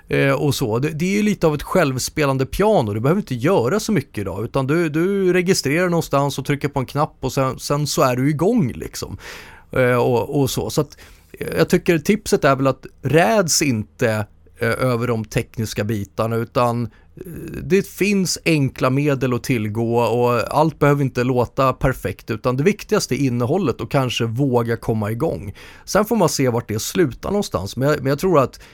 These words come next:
vilket projekt man går, än går in i så kommer det att mogna organiskt över tid. Det, det kan aldrig bli kanske som man har tänkt sig från början, men, men a-, att man liksom,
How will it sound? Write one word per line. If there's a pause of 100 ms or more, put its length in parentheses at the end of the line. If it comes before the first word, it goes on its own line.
(560)
vilket
projekt
man
går, (100)
än
går
in
i
så
kommer
det
att
mogna (240)
organiskt
över
tid. (100)
Det, (160)
det
kan
aldrig
bli
kanske
som
man
har
tänkt
sig
från
början,
men, (360)
men
a-, (220)
att
man
liksom,